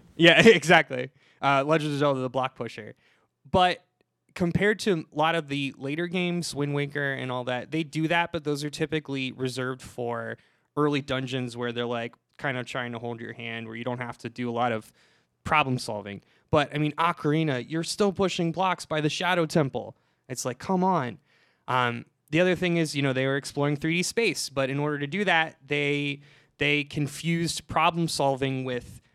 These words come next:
finding a target in, outside of the, the known area. You know, it's, when you look at Link to the Past, it's really easy to see a target above a door because it's right there. But, uh,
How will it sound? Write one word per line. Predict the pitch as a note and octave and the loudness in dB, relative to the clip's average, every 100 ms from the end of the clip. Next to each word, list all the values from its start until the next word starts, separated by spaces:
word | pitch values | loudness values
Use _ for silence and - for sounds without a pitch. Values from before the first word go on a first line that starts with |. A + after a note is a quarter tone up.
| _ | _
finding | _ D3 D3+ D3+ C#3+ | _ -2 0 -2 -2
a | |
target | - D3+ D3 B2+ G#2+ - _ | -2 -2 0 -2 -4 -10 _
in, | C3+ B2+ B2 A2 | -6 -4 -6 -4
outside | B2+ C3 - C#3 B2 | -4 -4 -2 -2 -2
of | A#2 | -6
the, | B2 B2 A#2 - _ _ B2+ | -6 -4 -6 -10 _ _ -6
the | |
known | B2+ B2 B2 | -4 -2 -2
area. | B2 A#2 G#2 G2+ | -2 -4 -6 -10
You | A#2 | -8
know, | A#2+ | -8
it's, | A#2+ - _ | -8 -12 _
when | C3 | -8
you | C3+ C#3+ | -4 -2
look | D3 | -2
at | D#3 | -2
Link | E3 | -2
to | - | -2
the | D3+ | -4
Past, | F#3+ F3+ C#3 | 2 2 0
it's | C3+ | -6
really | D3 D3+ | -4 -2
easy | D3 E3+ D#3+ | -2 -6 -4
to | C3+ | -2
see | C3 D3 | -2 -2
a | B2+ | -4
target | A#2+ G3 F3+ C#3 A#2+ - - - | -2 2 2 0 -4 -8 -20 -12
above | - C3+ C#3 | -6 0 0
a | B2 | 0
door | D#3+ F3 | 2 2
because | B2 A#2+ | 2 -2
it's | A#2 - | -6 -4
right | B2 B2 | -4 0
there. | D#3 A2 - _ _ _ | -2 -2 -10 _ _ _
But, | C3 B2+ - - | 2 2 -4 -6
uh, | A#2 A2+ | -4 -4